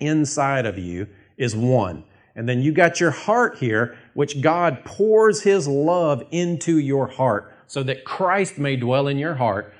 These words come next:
so that you would come to the fullness of the knowledge of the Son of God, right? And so then the middle is the soul, and you got your brain and your body.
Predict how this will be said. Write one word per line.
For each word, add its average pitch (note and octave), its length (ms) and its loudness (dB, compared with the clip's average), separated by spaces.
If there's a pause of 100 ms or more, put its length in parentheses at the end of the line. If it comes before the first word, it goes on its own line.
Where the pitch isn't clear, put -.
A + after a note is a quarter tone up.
(120)
so B2 120 -6
that A#2+ 160 -4
you C3+ 120 -2
would B2+ 180 -4
come E3 240 -2
to D3 100 -4
the C3 80 -2
fullness D3 440 2
of A#2+ 100 -6
the A#2+ 80 -6
knowledge A#2+ 360 -4
of G2+ 60 -8
the G2+ 60 -10
Son G2 180 -10
of F#2+ 60 -12
God, E2+ 180 -8
right? F2+ 200 -10 (440)
And A#2+ 140 -8
so D3+ 160 0
then D3 160 4
the C#3 100 4
middle G#3+ 460 4
is D3+ 160 0
the A#2 140 -4
soul, E3 760 2
and A#2 140 -4
you A#2+ 60 -2
got C#3 160 -2
your B2+ 80 -2
brain B2+ 240 0
and A#2+ 80 0
your A2+ 80 -2
body. F#2 440 -4